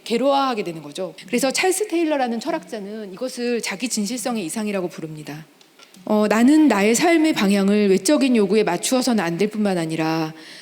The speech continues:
내가 지켜나가야 할 삶의 모델을 나 자신의 바깥에서 찾아서도 안 된다. 나 자신에게 진실하다는 것은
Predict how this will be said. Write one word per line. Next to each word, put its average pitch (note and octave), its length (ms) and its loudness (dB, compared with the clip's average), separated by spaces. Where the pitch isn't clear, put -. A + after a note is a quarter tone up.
내가 A3 220 2
지켜나가야 D4+ 640 2
할 C4 140 2
삶의 D#4 320 0
모델을 F#3 480 2
나 G3+ 120 2
자신의 B3 420 0
바깥에서 D4 440 0
찾아서도 D#4+ 500 0
안 E3 160 -2
된다. D#3 480 -6
나 B3+ 140 2
자신에게 D#4 480 2
진실하다는 A#3+ 600 2
것은 G3+ 540 0